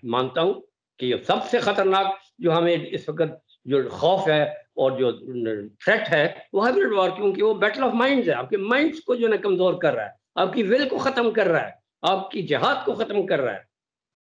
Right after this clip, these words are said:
तो वो उसकी बात तो कोई की नहीं आपने। जो cultural invasion West की और India की जो कितने सालों से ये हो रही है और उसका impact और effect हमारी society पे पड़ रहा है, हमारी morality पे पड़ रहा है, उसकी कोई बात नहीं की।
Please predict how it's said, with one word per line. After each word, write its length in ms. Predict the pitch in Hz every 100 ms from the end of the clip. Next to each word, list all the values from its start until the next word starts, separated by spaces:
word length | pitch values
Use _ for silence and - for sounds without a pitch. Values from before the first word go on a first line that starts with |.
| _ -
तो 180 | 247
वो 140 | 160 202
उसकी 320 | 180 - 139
बात 200 | 107 101
तो 60 | 123
कोई 140 | 123
की 400 | 135 117 - 196
नहीं 160 | 247 247
आपने। 380 | 220 254 196 175 _ -
जो 100 | 156
cultural 600 | 156 226 220 233 233 214
invasion 580 | 185 139 185 190 202 180
West 260 | 131 185
की 340 | 180 - 196 180
और 220 | 165 165
India 260 | 165 185 180
की 320 | 185 170 - _ -
जो 100 | 131
कितने 340 | 131 - 185
सालों 400 | - - 165 196
से 120 | 190 190
ये 280 | 170 156 _ _ -
हो 140 | 151
रही 200 | 185 170
है 180 | 165 160
और 80 | 151
उसका 280 | - 170 139 131 -
impact 480 | 139 123 170 185 -
और 120 | 156
effect 300 | 120 151 180 - _ -
हमारी 220 | 143 139
society 500 | 127 113 - 180 254
पे 100 | 220
पड़ 240 | 165 151 143
रहा 120 | 131
है, 140 | 117 - _ -
हमारी 380 | 135 139 139 123
morality 560 | 113 120 160 208 220
पे 100 | 208
पड़ 240 | 185 160 143
रहा 100 | 135
है, 180 | - - -
उसकी 220 | 117 123
कोई 200 | 123 135
बात 260 | 135 143 143
नहीं 200 | 151 170
की। 340 | 170 165 -